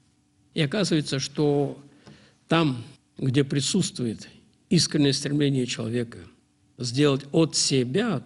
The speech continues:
то, что должно, и в первую очередь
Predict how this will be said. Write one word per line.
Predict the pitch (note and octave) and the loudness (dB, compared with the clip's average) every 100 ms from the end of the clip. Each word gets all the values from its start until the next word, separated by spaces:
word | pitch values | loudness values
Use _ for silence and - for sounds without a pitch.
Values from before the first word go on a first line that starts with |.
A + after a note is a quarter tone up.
| - | -2
то, | D#3 C#3+ | 0 0
что | - - C3 A#2+ | -4 -8 -6 -6
должно, | F#2+ B2+ D3 A2+ F#2 F#2 D#2 D2 _ _ _ _ _ _ _ _ _ _ _ _ _ - | 0 2 2 0 -6 -10 -12 -16 _ _ _ _ _ _ _ _ _ _ _ _ _ -6
и | F3 C#3+ | -2 -2
в | - - | -2 -10
первую | - D#3+ E3+ D3+ C3 | -2 2 2 2 -2
очередь | G2+ - G2 | -4 -8 -12